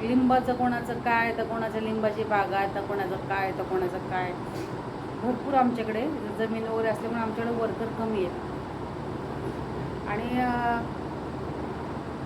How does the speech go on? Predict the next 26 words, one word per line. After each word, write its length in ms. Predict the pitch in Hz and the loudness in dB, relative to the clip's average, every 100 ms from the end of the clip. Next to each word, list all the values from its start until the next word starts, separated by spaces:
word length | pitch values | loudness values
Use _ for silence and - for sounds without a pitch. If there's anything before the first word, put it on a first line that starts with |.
| - - - | -4 -4 -2
सीझनला 420 | 294 269 320 359 392 | 0 4 6 8 8
आल्या 280 | 359 330 | 6 6
तर 120 | 349 359 | 4 4
येतात, 300 | 294 - 311 - - - | 4 2 0 -2 -4 0
घरची 300 | 302 - 330 | 2 2 2
कामं 320 | 320 302 294 | 4 6 6
झाली 260 | 294 262 247 | 6 2 2
तर 100 | 277 | 2
क्वचित 360 | 277 277 262 277 | 2 2 2 2
मिळतील 460 | 269 254 240 254 247 | 2 2 2 0 0
तुम्हाला. 260 | 240 226 269 302 - - - - - - - - | 0 0 0 -2 -6 -6 -6 -6 -6 -6 -6 -2
आणि, 200 | 220 233 247 - - 180 143 - - - - - - - - - - - - - - - - 196 | -2 -2 -2 -4 -4 -2 -2 -4 -6 -6 -6 -6 -6 -6 -4 -4 -4 -4 -4 -4 -4 -4 -4 -2
अं, 360 | 202 196 190 214 | 0 0 0 0
जेव्हा 200 | 214 240 | 0 0
शेतीची 500 | 269 269 262 254 269 | 0 0 0 0 2
कामं 220 | 247 262 | 2 2
येतात 200 | 226 214 | 0 0
ना, 60 | 233 | -2
मला 180 | 233 226 | -2 0
वाटतं 200 | 226 240 | 0 0
शक्यतोपर्यंत 720 | 269 247 247 247 254 254 262 | -2 0 2 2 4 2 2
सावड 440 | - 277 226 233 | 2 4 4 4
करतात. 380 | 247 220 - 165 - - - - - - - - - - 220 | 2 0 0 -4 -6 -8 -6 -6 -6 -6 -6 -6 -6 -4 0
आपण 300 | 220 277 269 | 2 4 6
त्यांच्यामध्ये 540 | 262 269 262 254 262 | 6 6 6 6 6
जायचं, 400 | 254 226 233 | 6 4 2